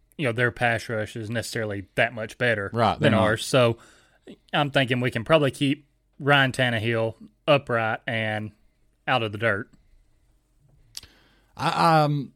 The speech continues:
Speaker 2: I'm thinking it's probably gonna be decently easy. Offensive line's been playing good. I mean, we know that.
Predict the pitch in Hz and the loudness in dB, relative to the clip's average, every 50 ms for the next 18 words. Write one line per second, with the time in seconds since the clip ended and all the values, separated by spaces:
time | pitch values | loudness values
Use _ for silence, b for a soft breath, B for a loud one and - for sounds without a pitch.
0 | _ _ 135 143 139 123 - - 139 156 151 175 170 160 160 156 127 127 - - | _ _ -2 -2 -2 0 0 2 2 2 2 2 2 2 0 -2 -4 -4 -6 -2
1 | - 143 139 147 151 147 156 151 151 147 143 131 107 - 117 120 113 135 151 147 | 0 2 2 2 2 2 2 0 0 -2 -4 -8 -14 -16 -6 -2 0 0 0 0
2 | 185 156 170 175 135 107 101 92 98 113 - 104 117 131 156 156 170 175 135 117 | -4 -4 -6 -6 -4 -4 -4 -4 -4 -6 -4 -4 -4 -4 -4 -4 -4 -4 -4 -4
3 | 113 117 113 - 117 - - 98 95 95 87 85 85 85 95 - _ _ _ _ | -4 -4 -4 -6 -2 -2 0 0 0 -2 -4 -4 -4 -6 -6 -10 _ _ _ _
4 | _ _ _ _ - 95 95 92 92 113 123 123 107 98 95 90 87 85 90 - | _ _ _ _ -8 -6 -6 -4 -2 -2 -2 0 -2 -2 -2 -2 -4 -6 -6 -10